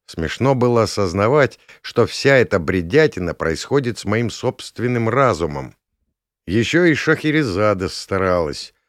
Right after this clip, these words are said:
В глубине сцены действительно появился шест, и она такое там вытворяла. Блин, какая сцена? Я же в камере с белыми кафельными стенами.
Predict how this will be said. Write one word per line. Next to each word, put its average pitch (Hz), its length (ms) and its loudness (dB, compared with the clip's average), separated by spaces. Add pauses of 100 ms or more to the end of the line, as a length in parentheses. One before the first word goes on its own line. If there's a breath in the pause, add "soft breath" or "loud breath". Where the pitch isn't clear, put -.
В 90 100 -4
глубине 120 460 0
сцены 123 440 -2
действительно 101 720 -4
появился 82 600 -4
шест, - 540 -2 (300)
и 80 60 -4
она 117 260 4
такое 127 500 0
там 98 420 0
вытворяла. 82 960 -2 (420)
Блин, 80 680 -4
какая 95 380 0
сцена? 95 480 -2
Я 80 200 0
же 104 120 0
в - 80 -10
камере 110 500 2
с 62 100 -8
белыми 127 480 0
кафельными 120 640 0
стенами. 92 680 -4